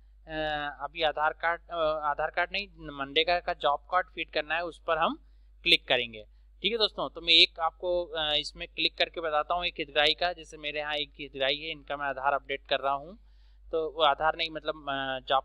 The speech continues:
card number update कर रहा हूँ। तो दोस्तों, हमने इस पर क्लिक किया हुआ है, यहाँ लिखा हुआ आ रहा है साफ साफ, update job card number, है ना। तो, अ, आपने पहले पंचायत select करी, village select किया, फिर beneficiary select कर लिया।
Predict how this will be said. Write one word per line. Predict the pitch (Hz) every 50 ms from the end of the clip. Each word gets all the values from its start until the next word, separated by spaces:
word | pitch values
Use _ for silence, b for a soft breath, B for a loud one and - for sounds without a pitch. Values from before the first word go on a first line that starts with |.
| -
card | - 151 151
number | 147 143 143 143 147
update | 143 - - 147 143 143 -
कर | - 139 131
रहा | 139 151
हूँ। | 175
तो | - -
दोस्तों, | 165 151 - - 170 156
हमने | 156 160
इस | 156 -
पर | - 165
क्लिक | 160 - 156 156 156 - -
किया | 170 165 160
हुआ | 165 160 165 170 170
है, | 175 180
यहाँ | 170 165 156 156
लिखा | 151 135 139 139 156
हुआ | 165 165 165 160
आ | 156
रहा | 160 170
है |
साफ | 170 - 165 156
साफ, | - - 175 160 -
update | - - 160 165 - -
job | 156 139 135 - -
card | - 156 160 214 214
number, | 180 151 135 139 131 123 107 - - - - - - - - - - - -
है | 151 -
ना। | - 147 170 - - - - - - - -
तो, | 180 175 170 170 170 170 - 151 170
अ, | 156 151
आपने | 147 147 143 147 160 170
पहले | 160 170 170 170
पंचायत | - 160 143 143 143 160 156 170 170
select | - 170 165 -
करी, | - 180 180 185 170
village | 147 139 147 160 170
select | - 175 175 170 - -
किया, | - 185 185
फिर | - 196 190
beneficiary | 165 156 151 156 170 165 175 165 - - 170 202 254 302 -
select | - 185 170 165 156 -
कर | - 135
लिया। | 123 117 117 113 107 104